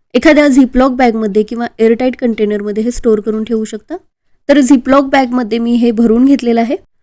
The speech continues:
फ्रीझरमध्ये याला सहा महिन्यांसाठी स्टोअर करून ठेवू शकतो. Ziploc बॅगमध्ये जरी स्टोअर करून ठेवणार असाल तर यातली हवा शक्यतो काढून घ्यायची. या पद्धतीने याची हवा काढून घ्यायची आणि सील करून घ्यायचं. याला आपण तेल लावून घेतलेलं आहे, त्यामुळे जरी आतमध्ये बर्फ तयार झाला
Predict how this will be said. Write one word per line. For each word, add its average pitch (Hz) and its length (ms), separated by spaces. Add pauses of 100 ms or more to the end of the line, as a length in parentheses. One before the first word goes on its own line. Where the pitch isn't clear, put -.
(200)
फ्रीझरमध्ये 320 520
याला 302 220
सहा 262 300
महिन्यांसाठी 254 520
स्टोअर 247 260
करून 233 240
ठेवू 233 180
शकतो. 233 360 (380)
Ziploc 240 440
बॅगमध्ये 285 440
जरी 285 200
स्टोअर 269 280
करून 269 260
ठेवणार 247 340
असाल 240 280
तर 247 80
यातली 233 320
हवा 226 300
शक्यतो 220 540 (260)
काढून 220 280
घ्यायची. 269 320
या 226 80
पद्धतीने 262 440
याची 262 180
हवा 247 280
काढून 254 300
घ्यायची 262 320
आणि 269 240 (300)
सील 226 200
करून 196 280
घ्यायचं. 196 300 (480)
याला 240 180
आपण 285 280
तेल 285 140
लावून 269 260
घेतलेलं 262 360
आहे, 254 220
त्यामुळे 240 380
जरी 240 280
आतमध्ये 233 420
बर्फ 220 360
तयार 214 220
झाला 214 220